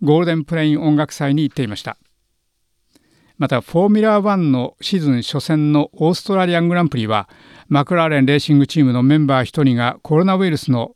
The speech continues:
テストで陽性となって、チームが棄権した後、グランプリ自体も中止になりました。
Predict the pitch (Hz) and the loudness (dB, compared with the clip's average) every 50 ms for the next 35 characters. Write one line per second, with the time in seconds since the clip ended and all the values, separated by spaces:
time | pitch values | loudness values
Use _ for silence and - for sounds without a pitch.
0 | _ _ - 175 160 - - 160 131 120 120 - - 156 143 143 170 160 - - | _ _ -6 -6 -6 -4 -4 -4 -2 -2 -2 -4 0 0 2 2 2 0 -2 -2
1 | 160 151 147 165 151 147 139 _ - 123 98 _ _ _ _ _ _ _ _ _ | -2 -2 0 0 0 0 0 _ -8 -10 -10 _ _ _ _ _ _ _ _ _
2 | - - - 214 202 180 151 131 123 110 - - - 180 165 160 147 - - 170 | -10 -2 0 0 2 2 2 0 0 -2 -8 -6 -2 0 0 0 0 0 0 0
3 | 160 151 - 123 101 _ _ _ _ _ _ _ _ _ _ _ _ - 143 120 | 0 0 -2 -4 -8 _ _ _ _ _ _ _ _ _ _ _ _ -6 -2 0
4 | 147 156 185 190 180 - 202 185 180 160 180 202 185 196 185 151 131 113 - - | 2 2 2 0 0 0 0 0 0 0 -2 -2 0 0 2 2 0 0 -2 -8
5 | - - 143 131 - - 131 120 120 107 107 104 - - 110 - | -8 -4 -4 -4 -2 0 0 0 0 -2 -6 -8 -8 -10 -12 -12